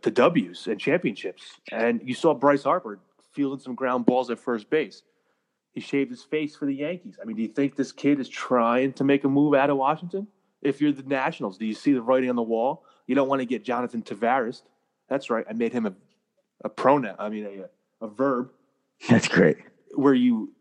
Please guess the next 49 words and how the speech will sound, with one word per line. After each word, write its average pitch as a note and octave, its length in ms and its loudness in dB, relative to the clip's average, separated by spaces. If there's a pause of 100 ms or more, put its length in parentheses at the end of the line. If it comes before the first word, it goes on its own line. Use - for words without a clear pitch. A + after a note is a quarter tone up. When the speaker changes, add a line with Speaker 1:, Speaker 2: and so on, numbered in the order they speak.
(120)
Speaker 1:
you B2 260 0
basically B2 320 2
screw C#3 280 0
your A#2+ 160 2
team D3 260 2
over A2 220 0
and, A2+ 160 -2
and A2+ 240 -2
they B2+ 120 4
get A2+ 160 2
nothing B2 340 2
for - 340 -2
it, G2+ 40 -4
and G#2+ 80 -8
you A#2 120 -4
walk B2 260 2
out A2+ 140 2
the G#2+ 40 -10
door. C3 460 0 (480)
Again, D#3 320 0
I C3+ 100 0
don't C#3 140 -4
know. C#3 140 -2
Maybe B2+ 320 -4
he's C3 100 -14
taking C#3 320 -6
this, C3 280 -8 (600)
these C3+ 160 0
balls C3 300 0
at B2 100 -2
first B2+ 240 2
base C3+ 220 0
to - 100 -16
try C3 160 -2
to A2+ 60 -4
better B2 240 -4
himself B2+ 400 -4
for B2 60 -8
the A#2 60 -4
Washington B2 420 -2
Nationals. D#3 440 -2 (460)
Maybe D#3 120 4
the D3+ 100 0
Nationals D#3 420 4
should A#2 160 -16
re-up C#3 340 -6
him C3 100 -16
right B2+ 220 -8
now. C#3 260 -10